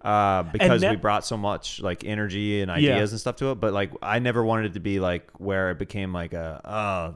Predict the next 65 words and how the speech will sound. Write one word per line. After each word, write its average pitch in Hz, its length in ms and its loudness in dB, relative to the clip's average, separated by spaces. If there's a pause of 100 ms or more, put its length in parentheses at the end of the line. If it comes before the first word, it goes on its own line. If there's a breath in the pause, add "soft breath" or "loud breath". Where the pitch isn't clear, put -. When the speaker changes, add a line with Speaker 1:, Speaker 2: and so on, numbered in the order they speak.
Speaker 1:
yeah, 95 360 -2
those 92 320 -6
guys 107 200 2
just - 220 -10
keep 110 160 -6
showing 104 300 -4
up 101 120 2
<laughs> - 120 6
every 101 180 -2
week." 135 100 -2
Speaker 2:
Right, 143 300 10
right. 135 240 6
Speaker 1:
Yeah. 156 140 4
Speaker 2:
And 165 100 4
now 180 400 8
you 143 160 0
could 135 140 -6
probably 143 360 6
come 135 200 2
back 131 240 4
as 117 80 0
a 113 60 -6
special 123 340 0
guest, 123 420 2
and 113 120 0
it's 104 120 -4
even 107 160 -4
more 127 260 2
fun, 95 300 -6 (100)
right? 123 200 4
Speaker 1:
Yeah, 220 160 8
no, 180 140 4
Speaker 2:
If - 40 10
Speaker 1:
if, 208 60 10
Speaker 2:
you 226 60 12
ever 170 100 12
Speaker 1:
if, 160 100 12
Speaker 2:
wanted 147 220 10
Speaker 1:
if, 120 100 0
Speaker 2:
to. 165 160 6
Speaker 1:
if 107 60 2
we 180 100 4
wanted 165 360 2
to, 123 260 4
I 107 100 6
think 117 200 -4
that 104 120 2
it 95 60 0
would 95 180 0
be 95 100 -4
special 92 380 -4
for 92 160 -6
the 85 140 -6
three 87 160 -6
Speaker 2:
For 117 80 2
Speaker 1:
of 90 60 0
Speaker 2:
a - 20 -2
Speaker 1:
us 104 60 2
Speaker 2:
big 120 80 2
Speaker 1:
to 117 80 0
come 113 180 2
Speaker 2:
event. 92 40 0
Speaker 1:
back 90 300 0
and, 95 100 -2
Speaker 2:
Yeah. 107 200 0